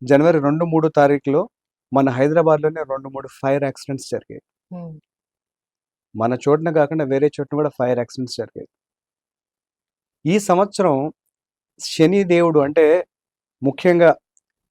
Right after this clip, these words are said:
Speaker 1: ఐరన్ బిజినెస్ చేసేవాళ్ళకి,
Speaker 2: మ్మ్.
Speaker 1: లేబర్ కాంట్రాక్టర్స్, రియల్ ఎస్టేట్స్, ఆయిల్ బిజినెస్ చేసేవాళ్ళు,
Speaker 2: మ్మ్.
Speaker 1: వీళ్ళందరికీ కూడా ప్లస్ మైనస్ రెండు ఉంటాయి.
Speaker 2: ఓకే. మ్మ్.
Speaker 1: హండ్రెడ్ పర్సెంట్ పాజిటివ్ అయిపోద్ది, వీళ్ళు గ్రో అయిపోతారు, కోటీశ్వర్లు అయిపోతారని నేను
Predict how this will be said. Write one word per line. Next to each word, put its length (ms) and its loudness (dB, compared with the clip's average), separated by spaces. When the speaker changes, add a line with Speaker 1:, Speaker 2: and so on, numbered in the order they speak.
Speaker 1:
ఐరన్ 380 4
బిజినెస్ 420 -2
చేసేవాళ్ళకి, 600 -2
Speaker 2:
మ్మ్. 280 -10
Speaker 1:
లేబర్ 320 6
కాంట్రాక్టర్స్, 1080 -4
రియల్ 200 2
ఎస్టేట్స్, 680 -4
ఆయిల్ 220 2
బిజినెస్ 440 -8
చేసేవాళ్ళు, 540 -6
Speaker 2:
మ్మ్. 240 -12
Speaker 1:
వీళ్ళందరికీ 600 2
కూడా 480 2
ప్లస్ 280 2
మైనస్ 400 0
రెండు 220 -2
ఉంటాయి. 600 -10
Speaker 2:
ఓకే. 340 -12
మ్మ్. 100 -10
Speaker 1:
హండ్రెడ్ 300 0
పర్సెంట్ 320 2
పాజిటివ్ 340 2
అయిపోద్ది, 400 2
వీళ్ళు 160 2
గ్రో 260 4
అయిపోతారు, 680 4
కోటీశ్వర్లు 480 4
అయిపోతారని 440 2
నేను 140 -2